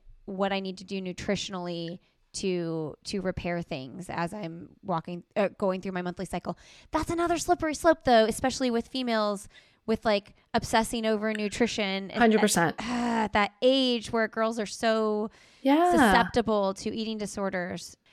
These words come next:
Speaker 1: I mean, I try to, I talk to, about it with my boys all the time. I'm like, "Y-, that is your fuel. That, that food is what is gonna make you, like, move through the world in a way that feels good."
Speaker 2: Yep.
Speaker 1: It's also to be enjoyed, but gosh, there's, like, so many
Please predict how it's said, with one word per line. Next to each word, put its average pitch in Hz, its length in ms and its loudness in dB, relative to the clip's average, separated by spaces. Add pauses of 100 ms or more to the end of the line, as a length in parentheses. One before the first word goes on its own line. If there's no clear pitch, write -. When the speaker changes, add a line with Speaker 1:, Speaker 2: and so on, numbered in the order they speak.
(220)
Speaker 1:
I 233 80 0
mean, 240 120 2
I 226 120 2
try 254 240 2
to, - 120 -8
I 233 100 0
talk 233 380 -4
to, 247 300 0 (400)
about 233 280 4
it 240 240 2
with 247 180 -2
my 233 100 4
boys 269 320 4
all 240 100 2
the 214 100 4
time. 208 280 -2
I'm 208 120 -2
like, 214 200 -4 (140)
"Y-, 233 160 -8
that 208 180 0
is 190 120 -6
your - 80 -10
fuel. 254 600 4 (300)
That, - 120 -8 (120)
that 226 240 2 (180)
food 254 320 -2
is 226 160 2
what 220 140 0
is 208 120 -4
gonna 202 160 -4
make 208 420 -2
you, 208 500 4 (600)
like, 196 420 -2 (480)
move 262 400 4
through 240 240 0
the 226 100 8
world 226 480 8
in 226 120 4
a 220 40 4
way 208 220 4
that 208 160 2
feels 214 420 -2
good." 240 720 6
Speaker 2:
Yep. 220 340 6 (220)
Speaker 1:
It's 233 200 0
also 254 340 4
to 254 160 0
be 285 180 0
enjoyed, 294 460 0
but 240 160 -2
gosh, 233 260 2
there's, 220 220 -4
like, 220 160 -4
so 214 240 4
many 202 440 -2